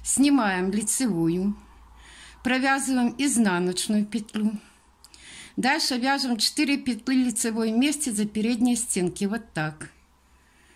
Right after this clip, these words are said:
Четыре петли вместе. Дальше делаем так. Накид, лицевая — раз. Накид, лицевая — два. Накид, лицевая — три. Накид,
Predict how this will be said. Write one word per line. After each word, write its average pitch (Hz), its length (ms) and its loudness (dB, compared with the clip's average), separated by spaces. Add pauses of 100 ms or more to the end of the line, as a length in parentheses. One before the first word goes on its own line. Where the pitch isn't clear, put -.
Четыре - 380 -4
петли 208 340 -6
вместе. 165 600 0 (500)
Дальше 294 420 0
делаем 269 540 0
так. 156 400 -6 (340)
Накид, 208 600 2
лицевая — 196 840 -2
раз. 170 560 -4 (840)
Накид, 214 600 0
лицевая — 196 840 -2
два. 160 560 -4 (880)
Накид, 208 640 2
лицевая — 208 800 0
три. 175 640 -4 (720)
Накид, 220 560 2